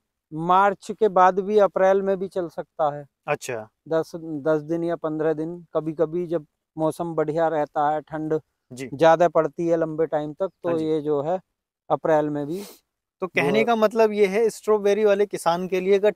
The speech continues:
Speaker 2: ठंड ज्यादा पड़ेगी तो उसका अच्छा मौसम रहेगा।
Speaker 1: हाँ, इसके लिए ठंडा, ठंडा ही टेम्परेचर चाहिए
Speaker 2: अब
Speaker 1: इसको।
Speaker 2: सर, हम थोड़ी सी बात कर लेते हैं, इसमें क्या-क्या सावधानी हमें रखनी चाहिए? जैसे मैं देख रहा हूँ कि आपके कुछ पौधे नीचे से पीले पड़ रहे हैं पत्ते,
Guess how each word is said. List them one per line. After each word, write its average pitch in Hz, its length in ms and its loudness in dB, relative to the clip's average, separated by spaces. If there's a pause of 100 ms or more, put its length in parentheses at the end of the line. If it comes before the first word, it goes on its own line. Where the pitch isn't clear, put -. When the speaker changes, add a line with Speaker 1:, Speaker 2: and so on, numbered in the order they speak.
Speaker 2:
ठंड 180 200 -2
ज्यादा 190 280 4
पड़ेगी 185 380 -2
तो 208 120 2
उसका 208 220 2
अच्छा 190 400 2
मौसम 160 380 -8
रहेगा। 104 300 -12
Speaker 1:
हाँ, 160 320 4
इसके 147 360 -4
लिए 208 160 -2
ठंडा, 208 400 2
ठंडा 190 400 -4
ही 208 160 2
टेम्परेचर 156 600 -6
चाहिए 147 540 -10
Speaker 2:
अब 220 120 6
Speaker 1:
इसको। - 100 -14
Speaker 2:
सर, 269 140 0
हम 262 120 -4
थोड़ी 262 340 -2
सी 294 140 -8
बात 196 260 -2
कर 208 140 -4
लेते 196 280 -6
हैं, 269 80 -8
इसमें 285 340 -12
क्या-क्या 226 340 -2
सावधानी 175 480 -4
हमें 170 220 -6
रखनी 139 280 -10
चाहिए? 110 320 -16
जैसे 180 260 -10
मैं 220 160 -6
देख 214 260 -2
रहा 170 120 -2
हूँ 190 100 -6
कि - 120 -6
आपके 220 280 -2
कुछ - 220 -10
पौधे 226 300 0
नीचे 233 280 -6
से 349 120 -10
पीले 285 360 -6
पड़ 160 180 0
रहे 135 100 -2
हैं 127 140 -8
पत्ते, - 320 -10